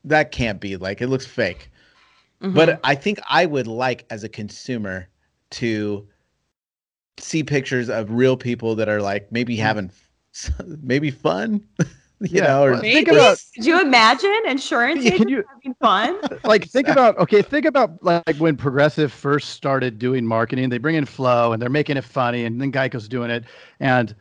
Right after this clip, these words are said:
Speaker 3: like, when they, when they created the image of the ins-, of the insurance agent, it's those two tools in suits,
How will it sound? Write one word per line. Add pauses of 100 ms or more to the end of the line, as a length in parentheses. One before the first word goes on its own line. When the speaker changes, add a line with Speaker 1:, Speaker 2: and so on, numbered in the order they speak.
(220)
Speaker 3:
like,
when
they, (680)
when
they
created
the
image (200)
of
the
ins-,
of
the
insurance
agent,
it's
those
two (340)
tools
in
suits,